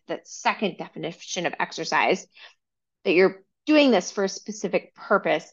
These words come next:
it implies that there is an intention behind what you are doing.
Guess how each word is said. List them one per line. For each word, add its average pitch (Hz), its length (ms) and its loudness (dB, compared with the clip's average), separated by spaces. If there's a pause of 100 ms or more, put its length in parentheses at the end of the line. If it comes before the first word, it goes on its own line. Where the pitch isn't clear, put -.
(180)
it 208 300 0 (1900)
implies 240 640 6
that 214 120 0
there 190 140 2
is 180 120 0
an 180 80 -2
intention 170 800 -2
behind 170 420 0
what 156 200 2
you 160 160 4
are 143 320 2
doing. 131 320 -8